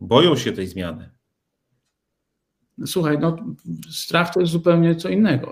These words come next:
Speaker 2: tak. Y, to jest, y, ale jeżeli podejmujesz decyzję, że chcę coś zmienić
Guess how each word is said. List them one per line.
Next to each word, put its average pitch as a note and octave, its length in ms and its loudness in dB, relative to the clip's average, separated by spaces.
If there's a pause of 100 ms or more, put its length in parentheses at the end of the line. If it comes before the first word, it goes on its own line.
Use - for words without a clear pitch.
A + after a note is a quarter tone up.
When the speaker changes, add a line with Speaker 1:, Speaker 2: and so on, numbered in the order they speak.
Speaker 2:
tak. - 360 -20
Y, C#2+ 580 -4 (280)
to D3 120 0
jest, C#3+ 340 -4
y, - 340 0 (600)
ale D#3 380 2
jeżeli E3+ 600 2
podejmujesz D#3+ 920 4 (280)
decyzję, C#3 840 -2 (460)
że C#3+ 440 -2
chcę E3 600 0
coś C3+ 520 -4
zmienić C#3 640 0